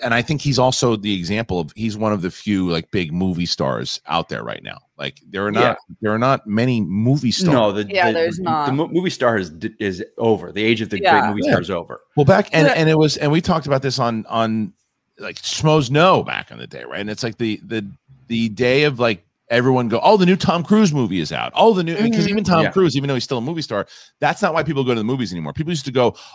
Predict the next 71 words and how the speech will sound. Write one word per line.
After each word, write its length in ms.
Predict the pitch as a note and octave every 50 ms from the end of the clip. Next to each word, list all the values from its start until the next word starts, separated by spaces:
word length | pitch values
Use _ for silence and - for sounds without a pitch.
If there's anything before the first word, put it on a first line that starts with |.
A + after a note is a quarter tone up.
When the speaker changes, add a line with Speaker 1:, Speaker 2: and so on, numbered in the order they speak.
| _ _ F3+
Speaker 1:
"Oh, 220 | G#3+ A3 G#3+ F#3
Speaker 2:
Yeah. 60 | D#3 C3
Speaker 1:
the 80 | C#3+ D3+
new 140 | F3 F#3
Julia 240 | C#3 E3+ G3+ G3+ G3
Roberts 320 | G3 G3+ G#3+ G#3 G3+ C#3+ D#3
movie's 240 | D#3+ C3+ C3 -
coming 260 | - C3+ A#2 A2 G2+ F#2+
out. 220 | F2+ E2+ - -
The 80 | A#2 A#2+
new, 260 | C3 D3+ D#3 D#3 D#3+
uh, 240 | D#3 D#3 D3+ C#3+ C#3+
Harrison 360 | D#3 E3 F#3 F3+ E3+ E3 D3+
Ford 260 | - F#3+ A3 A3 F#3
movie's 240 | F3 C#3+ C3 - -
coming 180 | - A2 G2+
out." 180 | F#2+ F2 D#2 -
Now 200 | A#2+ D3 F#3 F#3+
it's 100 | D#3+ -
like, 160 | D#3 B2+ - -
"Wait, 180 | C3 C3+ B2 E2
what 240 | F2+ G2+ G#2+ B2+ C3+
is 100 | D#3 C#3+
Harrison 380 | F3 D#3 E3 E3+ - F#3 F3
Ford 220 | - F3+ F#3 F3+ F3+
in? 180 | F#3+ F#3 E3
What 160 | B2+ - B2+ C#3+
is 140 | D3+ D3
Julia 220 | - - E3+ E3 E3
Speaker 2:
Yeah. 40 | E3
Speaker 1:
Roberts 320 | E3 E3+ E3 E3 - -
in? 160 | E3+ E3+ D#3 -
Speaker 3:
Yeah. 180 | C#3+ C#3+ C3+ -
Speaker 1:
What 100 | - -
is 60 | D3+ -
Speaker 2:
Well, 60 | A#2+ B2
Speaker 1:
this 100 | A#2 B2
Speaker 2:
but 140 | B2+ B2
when 220 | C3 D3 F3+ A3 A3+
Speaker 1:
stuff?" 40 | -
Speaker 2:
I, 200 | - - - _
when 120 | A#2 C3+ D3+
I 120 | F#3+ A#3 C#4
have 240 | C#4 C4 B3 G#3
that 180 | G3 F#3+ G3 G3
debate 280 | - B2+ C#3 C#3+ D3 C#3+
with 120 | C3 C3+
people, 380 | - D3 C#3 C3 - C#3 C3 G#2
the 120 | F2 F2
crap 420 | - - - F3+ F3+ G#3+ G3+ -
I 120 | D3+ D3 C3+
get, 320 | A2 A2 A2 G#2 G2 -
I, 140 | G#2 G#2 - - - - -
and 140 | B2+ A#2+
I 60 | B2 C3+
don't 100 | E3 F3
think 140 | F3+ D#3+
they 60 | D3 C3+
understand 260 | C3 G#2 A2 C#3 B2
Speaker 1:
Really? 160 | A#2 G#2+ G#2
Speaker 2:
what 180 | A2 A2+ - -
we're, 140 | A#2 A#2
we're, 260 | G2+ A#2 A#2 A2+ G#2 E2 - - - -
what 160 | C3 B2 B2
we're 60 | A2+
saying 340 | - - - B2 A#2 A2+ G#2+
with 160 | F#2+ F2 -
that. 160 | F2+ E2+ - A2
Like, 140 | A2 - -
you, 240 | A#2 B2+ C#3 F#3+ F#3
right, 260 | F#3+ A3 G3+ C#3